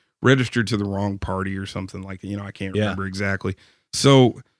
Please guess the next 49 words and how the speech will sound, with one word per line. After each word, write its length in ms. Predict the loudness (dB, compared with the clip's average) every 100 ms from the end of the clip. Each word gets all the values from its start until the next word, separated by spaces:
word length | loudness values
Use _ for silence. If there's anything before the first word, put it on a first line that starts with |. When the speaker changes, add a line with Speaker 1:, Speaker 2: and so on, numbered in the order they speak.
| 0
Speaker 1:
so 120 | 4
when 200 | 8 8
you 120 | 8 6
have 140 | 4
something 340 | 4 2 2 2
like 180 | 2 2
that, 320 | 2 0 -2
that, 220 | -6 -4
that 360 | -8 -10 -12 -6
you've 180 | -4 0
got 280 | 2 0
splashy 480 | -4 -2 -2 0 -2
headlines 580 | 0 0 0 -2 -4 -8
that, 140 | -12 -12
like, 280 | -10 -10 -6
"This 240 | -6 -4
is 120 | -8
flawed," 540 | -6 -2 2 2 -2 -14 _ _ -8
and 160 | 0
then 100 | 4
you're 140 | 6 6
gonna 140 | 4
say, 340 | 2 0 -2 -4
"States, 640 | -6 0 2 2 -2 -10 _
you 220 | 2 4
have 320 | 4 0 -2 -6
to 60 |
do 220 | 0 2
this." 280 | 4 2 0
Of 200 | -4 -6
course 300 | -4 -4 -4 -6
you're 80 |
gonna 160 | -10 -12
get 120 | -14
opposition, 580 | -14 -14 -14 -18 -20 -10 2
you 80 | 4
Speaker 2:
Yeah, 60 |
Speaker 1:
know? 120 | 4
So 160 | 2 4
Speaker 2:
you're 80 | 6
gonna 100 | 6
Speaker 1:
it's 60 |
Speaker 2:
get 120 | 4 2
some 160 | 0
pushback. 400 | 0 0 -2 -6 2
Speaker 1:
Yeah, 280 | 2 2
no, 200 | -2 -6 -4
absolutely. 600 | -4 -2 2 2 0 -8 _ _ 0
Um, 480 | 4 6 6 6